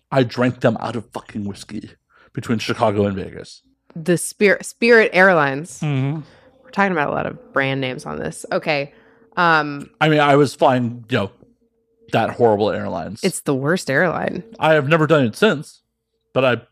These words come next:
Speaker 1: flew Spirit to Vegas.
Speaker 2: They don't even give you water, but they give you whiskey, and you drink it all.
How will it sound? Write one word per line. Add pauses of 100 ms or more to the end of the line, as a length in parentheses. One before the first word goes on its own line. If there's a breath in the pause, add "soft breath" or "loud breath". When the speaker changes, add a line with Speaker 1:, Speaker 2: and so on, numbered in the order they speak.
(160)
Speaker 1:
flew
Spirit
to
Vegas.
Speaker 2:
They
don't
even
give
you
water,
but
they
give
you
whiskey,
and
you
drink
it
all.